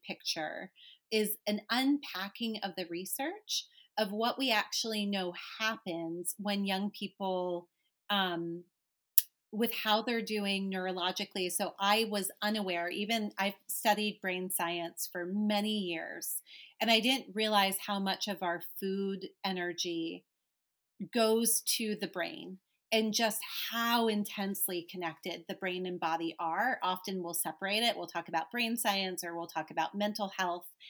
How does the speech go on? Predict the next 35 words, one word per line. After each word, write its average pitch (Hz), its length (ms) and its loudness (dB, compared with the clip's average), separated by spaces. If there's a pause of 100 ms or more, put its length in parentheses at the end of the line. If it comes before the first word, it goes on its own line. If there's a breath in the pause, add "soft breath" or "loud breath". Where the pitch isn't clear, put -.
(300 loud breath)
as 208 240 4
though 220 140 6
the 202 100 0
brain 196 340 2
is 185 220 -2
not 175 320 -2 (540)
in 220 200 4
the 180 80 0
body. 160 640 0 (420 soft breath)
And 233 200 8
then 233 160 4
we've 233 180 2
got 240 260 4
this 254 260 -2
vagus 240 420 2
nerve 285 380 2
that - 180 2
just - 280 -4
travels 202 800 0
between 208 400 -4
the 226 80 -2
brain 202 340 0
and 214 140 0
the 208 60 -2
belly 196 560 0 (400)
and 196 200 2
the 190 100 0
sort 190 240 -2
of 190 160 -6
gut 202 200 2 (100)
biome. 170 600 0 (120)
And 202 160 0
there's 214 240 2
a 247 100 -2
lot 202 400 -2